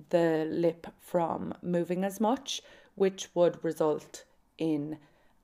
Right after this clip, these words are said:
a less gummy smile, which makes so much sense. But what wasn't explained to me was the fact that it would change my entire smile. And as someone who really likes her <laughs> smile,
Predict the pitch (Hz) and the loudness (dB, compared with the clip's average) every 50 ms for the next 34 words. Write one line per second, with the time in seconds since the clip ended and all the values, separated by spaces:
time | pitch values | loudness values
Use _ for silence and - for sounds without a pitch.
0 | - - 180 170 160 - - - - 170 160 170 - - 208 208 190 - - - | -4 -2 -2 -2 -2 -4 -6 -8 -6 -6 -6 -6 -2 -2 0 0 0 -2 -8 -20
1 | _ _ - 220 - - 220 226 254 247 - 233 202 202 196 185 190 - - - | _ _ -8 -6 -4 -2 -2 -2 -2 0 -2 -4 -2 -2 -4 -6 -6 -6 -2 -2
2 | 160 - - - - - - - - _ - - 214 - 190 196 196 196 - - | -2 -2 -4 -10 -20 -20 -20 -20 -20 _ 2 2 2 2 2 -2 -4 -4 -4 -2
3 | 208 226 233 - 269 254 254 254 226 233 - - - 220 220 233 226 226 226 - | -2 -2 -2 0 0 0 0 0 -2 -4 -4 -4 -2 0 0 2 0 -2 -2 -4
4 | - 175 156 143 - 143 170 - _ _ _ _ _ _ _ _ _ _ - 185 | -4 -4 -2 -2 -4 -6 -8 -10 _ _ _ _ _ _ _ _ _ _ -6 0
5 | 190 190 185 185 185 175 175 - - 185 - - 180 180 - - - 180 165 - | 2 4 4 4 2 0 -2 -8 -12 -6 -2 -2 -2 -2 -2 -2 -2 -2 -2 0
6 | - - - 165 - - - 214 208 180 170 165 151 151 170 165 160 160 156 147 | -2 -4 -4 -4 -6 -4 -2 -2 0 0 -2 -4 -4 -4 -6 -4 -4 -6 -4 -4
7 | 180 160 160 170 - - 233 339 392 320 - - - - _ _ _ _ _ _ | -4 -2 -2 -4 -2 0 0 2 2 2 0 -2 -4 -10 _ _ _ _ _ _
8 | _ _ _ _ _ _ _ _ - 214 214 233 240 269 285 285 - 262 226 208 | _ _ _ _ _ _ _ _ -4 0 2 4 4 4 2 4 4 4 4 6
9 | 196 190 190 185 202 185 190 185 170 180 170 175 185 233 294 - - - 277 262 | 4 2 0 -2 0 0 0 2 2 2 2 2 2 2 0 -2 2 4 4 4
10 | 262 - 220 208 165 185 190 165 160 160 175 233 | 4 2 -4 -4 0 2 2 2 2 2 0 -2